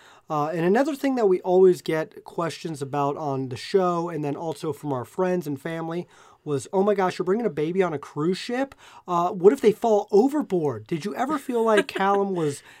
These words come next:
Speaker 1: at any chance at all of going overboard? Did you feel like he was safe on the ship?
Speaker 2: Absolutely. Yeah. Callum, and if there was a kid I was gonna worry about, it would be Callum, because he does like to climb and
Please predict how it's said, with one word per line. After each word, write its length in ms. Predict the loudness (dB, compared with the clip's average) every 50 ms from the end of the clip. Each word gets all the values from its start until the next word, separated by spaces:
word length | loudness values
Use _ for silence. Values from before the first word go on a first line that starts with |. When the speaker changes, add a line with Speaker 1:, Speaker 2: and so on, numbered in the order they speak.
| -14 -8
Speaker 1:
at 260 | -6 -4 -4 -4 -6 -8 -4
any 240 | -2 0 0 0 0
chance 340 | -2 -2 0 0 -2 -2
at 80 | -4 -6
all 180 | -4 -2 -2 -4
of 100 | -4 -4
going 240 | -2 -2 -2 -2
overboard? 360 | 0 -2 -2 0 0 -2 -2 -2
Did 160 | -2 -8 -10
you 60 | -10
feel 160 | -8 -6 -4
like 180 | -2 -4 -4 -4
he 120 | -2 -2 0
was 160 | -2 -2 -4
safe 500 | -10 -12 -6 -4 -2 -2 -4 -6 -8 -12 -8
on 160 | -6 -6 -6
the 80 | -6 -8
ship? 360 | -10 -10 -10 -10 -10 -10 -14 -20 _ _ _ _ _ -6
Speaker 2:
Absolutely. 800 | -6 -6 -6 -8 -4 -2 0 4 4 4 4 4 0 0 -2 -4 -2
Yeah. 300 | 0 2 4 4 2 2 -2 -6
Callum, 460 | -2 0 2 2 2 0 -2 -4 -2
and 200 | -2 -2 -2 0
if 320 | 0 -2 -2 -4 _ _ _ _ _ _ _ _ _ _
there 120 | 0 2 2
was 140 | 2 0
a 40 | -2
kid 200 | -2 -2 -2 -2
I 80 | 0 0
was 120 | -2 -2 0
gonna 120 | -2 -2
worry 240 | -2 0 0 0 0
about, 300 | -2 -2 -4 -4 -2 0
it 140 | 0 2 6
would 160 | 6 6 6
be 100 | 4 -6
Callum, 460 | -8 -6 -6 -6 -6 -8 -10 -14 -16 _ _ -20 -14 -8
because 260 | -6 -2 -2 -2 -2
he 80 | -2 -2
does 260 | 0 2 2 0 0
like 200 | 0 -2 -2 -2
to 80 | -4 -12
climb 540 | -12 -6 -4 -4 -2 -2 -4 -6 -8 -10 -14 _ _
and 440 | -4 -4 -2 -2 -2 -4 -6 -8 -14